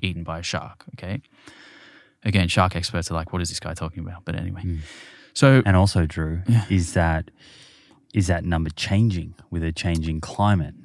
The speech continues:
Speaker 1: I can't answer
Speaker 2: Because,
Speaker 1: that, but
Speaker 2: you know, there are a whole lot of people that would suggest that the shark's movements
Speaker 1: Right.
Speaker 2: may be changing.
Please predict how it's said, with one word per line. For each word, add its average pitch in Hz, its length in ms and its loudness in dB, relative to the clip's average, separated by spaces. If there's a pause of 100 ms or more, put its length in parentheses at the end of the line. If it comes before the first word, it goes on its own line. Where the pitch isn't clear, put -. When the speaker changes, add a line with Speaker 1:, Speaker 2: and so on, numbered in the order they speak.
(420)
Speaker 1:
I - 80 -20
can't 90 240 -6
answer 85 200 2
Speaker 2:
Because, 85 120 -2
Speaker 1:
that, 82 160 -6 (100)
but 85 100 -10 (240)
Speaker 2:
you 95 80 -2
know, 78 120 -2
there 82 260 0
are 85 140 0
a 85 120 -2
whole 85 260 -2
lot 80 160 -2
of - 320 -10 (140)
people 82 320 -6
that 80 180 -8
would 82 240 -8
suggest - 680 -6
that 80 260 -4 (320)
the 87 120 -6
shark's - 920 -8 (100)
movements 95 880 2
Speaker 1:
Right. 85 260 -2 (260)
Speaker 2:
may 80 420 0
be 78 500 -4
changing. 98 420 -2